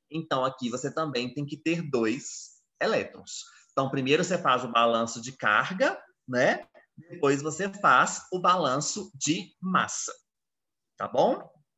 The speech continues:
Tem que tomar cuidado, hein, gente? Pra não esquecer de balancear corretamente, pra não fazer errado.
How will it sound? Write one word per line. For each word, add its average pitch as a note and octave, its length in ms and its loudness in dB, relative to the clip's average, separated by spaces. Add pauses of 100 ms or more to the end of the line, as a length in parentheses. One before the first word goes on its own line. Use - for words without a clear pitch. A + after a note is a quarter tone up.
(640)
Tem F3+ 120 -4
que F#3 40 -10
tomar F3 360 4
cuidado, F3+ 460 2
hein, F#3 60 -2
gente? A#2 400 -2
Pra C3 160 4
não C#3 240 0
esquecer G3+ 520 -2
de D#3 80 -4
balancear E3 580 0
corretamente, D#3 960 -2
pra C#3 160 0
não C3 180 -2
fazer F#3 360 0
errado. F#3 500 0